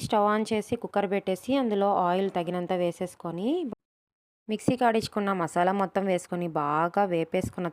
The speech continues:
తర్వాత ఇందులోకి తగినంత సాల్ట్, టూ టేబుల్ స్పూన్ కారం పొడి, అలానే కొద్దిగా పసుపు, మనం బాగా వాష్ చేసి పెట్టుకున్న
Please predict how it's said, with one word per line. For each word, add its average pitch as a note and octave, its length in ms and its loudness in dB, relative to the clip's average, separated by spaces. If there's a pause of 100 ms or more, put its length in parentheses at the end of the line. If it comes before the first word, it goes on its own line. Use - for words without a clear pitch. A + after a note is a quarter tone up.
తర్వాత D#3 340 -4 (260)
ఇందులోకి E3+ 460 0 (100)
తగినంత F3 480 0 (100)
సాల్ట్, E3+ 440 0 (340)
టూ A3+ 80 4 (140)
టేబుల్ F#3 320 2
స్పూన్ F#3 320 -2
కారం D#3 380 -2
పొడి, E3+ 180 0 (200)
అలానే E3 300 -2
కొద్దిగా E3 380 0
పసుపు, F#3 360 0 (180)
మనం G3+ 200 0 (140)
బాగా E3 280 2
వాష్ G3 280 4
చేసి F#3+ 240 -2
పెట్టుకున్న F3+ 480 -2